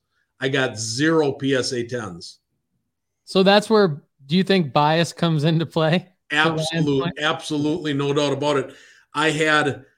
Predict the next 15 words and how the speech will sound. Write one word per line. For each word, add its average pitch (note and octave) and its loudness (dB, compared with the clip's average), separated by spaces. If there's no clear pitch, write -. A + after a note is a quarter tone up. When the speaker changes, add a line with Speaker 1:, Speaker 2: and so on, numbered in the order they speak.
Speaker 1:
nine D3+ 0
C F3+ -4
S D3+ 0
G D#3 -6
tens. B2+ -6
I C3+ -6
had C3 -2
one D3 -2
crossover B2 -2
to B2 -2
a A2+ -6
P B2+ -2
S B2 -2
A A#2 -6
ten. A2 -8